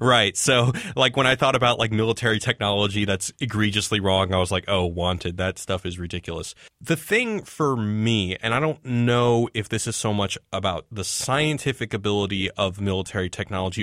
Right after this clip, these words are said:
or destruction in general, but the thing for me has always been,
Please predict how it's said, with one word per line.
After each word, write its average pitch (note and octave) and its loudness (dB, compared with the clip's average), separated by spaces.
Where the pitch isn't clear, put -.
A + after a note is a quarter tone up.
or F#2+ -6
destruction - -6
in F2+ -4
general, F#2+ -2
but F#2 -6
the G2 -6
thing D3 -4
for A2+ -4
me A2 0
has G#2 -2
always G2+ 0
been, F#2 -4